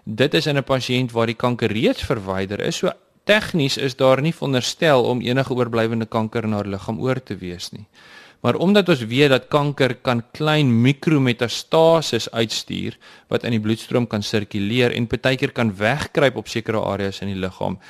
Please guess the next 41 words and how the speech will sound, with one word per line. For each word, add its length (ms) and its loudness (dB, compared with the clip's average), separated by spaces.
weet 360 0
ons 140 0
as 120 -12
ons 120 -6
chemoterapie 640 -2
byvoeg, 600 0
kan 200 2
ons 200 -2
hierdie 260 -2
klein 400 2
eilande 440 4
van 180 -2
kankerselle 720 -2
potensieel 640 0
doodmaak 460 0
voordat 300 -2
hulle 180 0
'n 100 -4
kans 320 -6
kry 180 -6
om 140 -8
te 100 -10
kan 220 -12
groei. 380 -10
Die 80 -2
probleem 420 4
met 120 6
chemoterapie 720 2
is 80 0
dat 140 0
dit 120 -2
is 100 -6
nie 100 -2
kankerspesifieke 1040 -2
behandeling 640 -8
nie. 140 -16
Met 200 -6
ander 200 0
woorde, 280 2
dit 220 0
affekteer 560 0